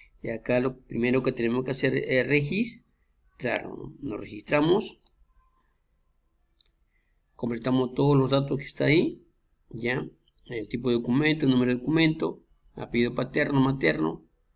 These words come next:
ya, el nombre, número de ruc, por ahí si tienen el correo electrónico, y grabar,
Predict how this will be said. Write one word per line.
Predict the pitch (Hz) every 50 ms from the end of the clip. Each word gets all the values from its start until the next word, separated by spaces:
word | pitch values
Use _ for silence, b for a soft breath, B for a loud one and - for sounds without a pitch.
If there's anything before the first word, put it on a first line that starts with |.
| _ _ _ _ _ _ _ _ _ _ _ _ _
ya, | - 131 135 139 147 - - - - _ _ _ _ _ _ _ _ _ _ _ _ _ _ _ _ _ _ _ _ _ _ _ _
el | - - 123 120
nombre, | 135 156 170 170 165 151 151 160 160 160 - - _ _ _ _ _ _ _
número | - 123 120 120 120 123
de | 123 123
ruc, | 127 151 185 - - -
por | - - 117
ahí | 117
si | 117 117
tienen | 120 - 139 143 143 139
el | - -
correo | - - - 113
electrónico, | 113 120 127 - - 175 160 151 143 147 - - 85 - - _ _ _ b b b b b b _ _ _ - _ _ _ _ _
y | - - - 180 190 208 208 - -
grabar, | - 135 131 127 113 101 101 - - -